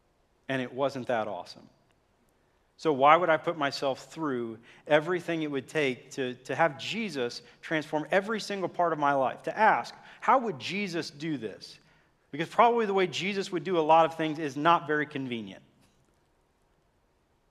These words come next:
I think the answer is found in what both stories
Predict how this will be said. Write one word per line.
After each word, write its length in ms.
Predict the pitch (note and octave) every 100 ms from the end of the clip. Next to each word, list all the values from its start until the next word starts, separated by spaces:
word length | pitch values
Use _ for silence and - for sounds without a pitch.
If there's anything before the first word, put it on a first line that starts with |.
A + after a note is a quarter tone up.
| _ _ _ _ _ _ _ _ _ _ _ _ _ _ _ _ _ -
I 120 | C3+
think 340 | B2+ E3 B2+ C#3
the 140 | C3
answer 380 | C#3 C#3+ C#3+ C3
is 120 | A#2
found 360 | - C3+ B2+ B2
in 220 | A#2 A2+
what 300 | A#2+ - A2+
both 260 | C3 A#2+
stories 680 | - - A2 G2+ F#2 G2 -